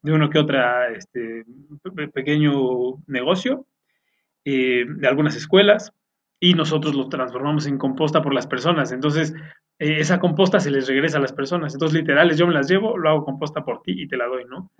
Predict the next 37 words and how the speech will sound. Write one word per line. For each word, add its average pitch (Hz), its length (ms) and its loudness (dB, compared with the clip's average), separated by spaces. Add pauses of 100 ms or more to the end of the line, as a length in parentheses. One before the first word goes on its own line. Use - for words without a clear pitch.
(500)
Como - 180 -12
para 135 140 2
toda 160 160 2
la 143 80 4
gente 147 240 0
que 135 140 -8
quiere 160 240 2
hacer 135 240 2
composta, 143 480 -2
pero 123 120 -6
no 127 140 -2
puede, 135 240 0
no 131 140 -4
tiene 123 180 -12
tiempo, 131 300 -8
no 127 80 -8
tiene 127 160 -14
espacio, 135 420 -8
lo 120 160 -8
que - 80 -20
sea, 180 260 -2
pues 139 160 -6
nosotros 123 420 -8
lo 135 80 -4
hacemos. 156 380 -4 (680)
E-, - 260 0
eso 180 200 4
es, 156 180 4
¿no? 139 180 2
Como 131 180 -2
a 123 40 0
grandes 139 380 0
rasgos, 135 420 -2
eh, 127 260 -4
lo 123 160 -4
que 139 160 0
es. 147 140 -2